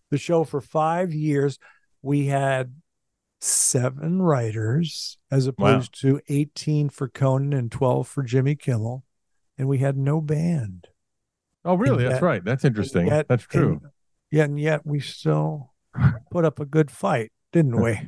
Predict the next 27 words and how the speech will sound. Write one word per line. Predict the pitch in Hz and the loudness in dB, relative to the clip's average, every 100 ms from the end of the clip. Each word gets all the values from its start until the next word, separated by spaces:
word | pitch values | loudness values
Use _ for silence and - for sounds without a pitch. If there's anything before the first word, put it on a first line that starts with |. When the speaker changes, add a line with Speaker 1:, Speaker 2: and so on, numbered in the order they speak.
| - _ _ | -16 _ _
Speaker 2:
<laughs> | _ _ 135 | _ _ -2
Do | |
you | 147 143 | 0 2
want | 156 147 131 | 0 -2 -2
to | 156 139 | 0 0
have | 151 | 0
any | 147 147 | -2 -2
desire | 127 135 143 147 | 0 0 0 0
to | - 113 | -4 -2
go | 131 139 | 0 0
on | 139 | 0
the | 123 | 0
Late | 131 139 | 0 0
Late | - 131 | 0 -2
Show | 113 135 | 0 0
when | 127 123 | 0 0
James | 107 127 135 | 0 0 0
does | 117 131 | 0 -2
his | - 143 | -2 -2
last | 147 147 - | 0 -2 0
one, | 175 160 | -2 0
or | |
you | 117 | -2
couldn't | - 110 90 | -2 -2 0
give | 90 | 2
a | 80 | 0
shit? | - 98 82 - | 0 0 0 -4